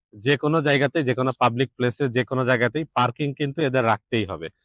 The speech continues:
তো দেখেন কত বড় পার্কিং এরিয়া, বিশাল বড় পার্কিং এরিয়া কিন্তু এটি। তো আমরা এখানে গাড়ি পার্কিং করলাম, এখন ভিতরে ওদেরকে নিয়ে যাব। ভিতরে ওদেরকে নিয়ে যেয়ে তারপরে কিভাবে আমরা কার্ড বানাই সেটা আপনাদেরকে দেখানোর চেষ্টা করব।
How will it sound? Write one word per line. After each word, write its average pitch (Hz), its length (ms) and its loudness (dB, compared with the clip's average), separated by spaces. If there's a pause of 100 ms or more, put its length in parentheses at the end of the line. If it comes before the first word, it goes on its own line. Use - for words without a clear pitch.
(400)
তো 120 100 -2
দেখেন 113 380 0
কত - 420 -4 (180)
বড় 156 280 4
পার্কিং 131 420 0
এরিয়া, 87 280 -6 (300)
বিশাল 180 380 2
বড় 147 220 2
পার্কিং 123 380 0
এরিয়া 101 240 0
কিন্তু 107 240 -4
এটি। 104 200 -2 (680)
তো 113 420 2 (260)
আমরা 131 460 2 (220)
এখানে 135 260 0
গাড়ি 135 240 2
পার্কিং 139 360 0
করলাম, 143 360 0 (140)
এখন 120 300 -2
ভিতরে 127 340 0
ওদেরকে 123 340 0
নিয়ে 131 220 2
যাব। 131 360 2 (800)
ভিতরে 147 300 2
ওদেরকে 147 320 2
নিয়ে 147 220 2
যেয়ে 151 340 2
তারপরে 135 420 2
কিভাবে 123 380 0
আমরা 120 240 2
কার্ড 120 300 0
বানাই 123 340 2
সেটা 113 260 -4
আপনাদেরকে 104 420 -4
দেখানোর 101 420 -4
চেষ্টা 92 240 -16
করব। 85 280 -20